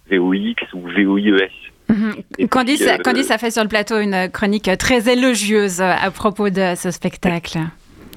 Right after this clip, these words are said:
Speaker 1: Et, euh, et c'était aussi le, le départ d'un travail qu'on mène conjointement sur, euh, sur la jeunesse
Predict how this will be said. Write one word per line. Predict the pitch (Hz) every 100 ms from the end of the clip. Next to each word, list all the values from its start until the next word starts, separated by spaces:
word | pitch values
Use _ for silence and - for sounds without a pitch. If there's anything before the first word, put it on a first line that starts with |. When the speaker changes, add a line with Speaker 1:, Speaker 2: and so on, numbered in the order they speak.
| - - - - - - - -
Speaker 1:
Et, | 101 104 104
euh, | 98 95 95 92 73
et | - -
c'était | 143 127 165
aussi | 156 143 - 175 175
le, | 139 120
le | 113
départ | 113 101 131 - 180 165
d'un | 135
travail | 123 - 123 139 139 139
qu'on | - 117 110
mène | 120 135
conjointement | 127 127 110 104 101 139 151
sur, | - - 104
euh, | 101 92 92 - - _ _ - - -
sur | - 104
la | 107 101
jeunesse | 113 120 151